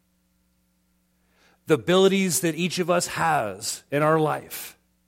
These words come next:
to speak or to act or to do certain activities, we weren't born with them. We grew in those skills and those talents and those abilities. Why? Because God gave us breath to do it each day.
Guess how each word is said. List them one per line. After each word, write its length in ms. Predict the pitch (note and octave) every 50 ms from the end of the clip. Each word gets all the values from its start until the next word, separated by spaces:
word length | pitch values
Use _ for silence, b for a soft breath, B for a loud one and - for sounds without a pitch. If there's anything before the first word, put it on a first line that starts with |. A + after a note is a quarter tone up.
| _ _ _ _ _ b b b b b b b
to 100 | F3 E3+
speak 540 | - - - - - G3 F#3+ F3+ D#3+ -
or 80 | - D3+
to 180 | C#3+ - - -
act 360 | D#3+ F3 F3 E3+ E3 - -
or 40 | D3+
to 140 | - D3+
do 220 | C#3 B2 F#3 F#3+ F3+
certain 380 | - - F3+ F#3 E3 D#3 E3
activities, 680 | D#3+ D#3 D#3 - - F3+ D#3+ D3+ B2 A2+ A2 G#2+ G2 - - b b b b b b b b b -
we 180 | C#3+ F#3 G#3
weren't 340 | G3+ F3 F#3+ G3 F#3+ E3 D3+
born 300 | C3 D#3+ F#3 G#3 G#3 F#3
with 220 | D#3 B2+ - - -
them. 180 | F2+ E2+ - - _ _ _ _ _ _ _ _ _ _ _ _ _ _ _ _ _ _ _ _ _ _ _ _ _ _ _ _ _ _ _ _ _ _ _ _ _ _ _ _ _ _ _ _ _ _ _ _
We 100 | - C3
grew 380 | C3+ A2+ C3 E3 G#3+ A#3+ F#3 A2+
in 80 | G2+ G#2
those 180 | G#2 A#2 A#2
skills 420 | - - - G3+ F3+ A#2+ G2+ F#2+ G2
and 80 | G2
those 120 | G#2 G#2 -
talents 400 | - - - F3 D3 A#2 - A2
and 80 | G#2+
those 100 | G#2+ G#2
abilities. 500 | A2 A2 D3 F3 D3 A#2 F#2 F2 E2+ - -
Why? 380 | C#3+ E3 E3+ - - - - _ _ _ _ _ _ _ -
Because 280 | C3 B2+ - A#2 F#2
God 260 | F2 A2 A2+ B2 C3 A#2
gave 180 | B2+ B2 G#2+
us 100 | G#2+ F#2
breath 360 | F2+ F2+ G2 G2+ G2 - -
to 100 | - G#2+
do 180 | F2+ F2+ F2+ F2
it 80 | E2+ E2+
each 200 | F2+ - - -
day. 300 | - - - - -